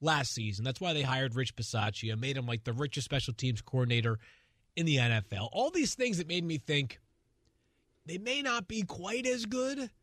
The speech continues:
but the floor is still so immensely high here because of all the good pieces in place. I did not think three and three through six games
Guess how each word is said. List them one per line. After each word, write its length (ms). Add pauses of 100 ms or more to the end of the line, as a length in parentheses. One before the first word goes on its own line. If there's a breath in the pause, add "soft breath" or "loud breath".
(280)
but 140
the 100
floor 380
is 100
still 240
so 420
immensely 520
high 340
here 340
because 360
of 120
all 160
the 100
good 240
pieces 500
in 160
place. 480 (1000)
I 120
did 160
not 240
think 460 (200)
three 280
and 120
three 420 (120)
through 140
six 300
games 440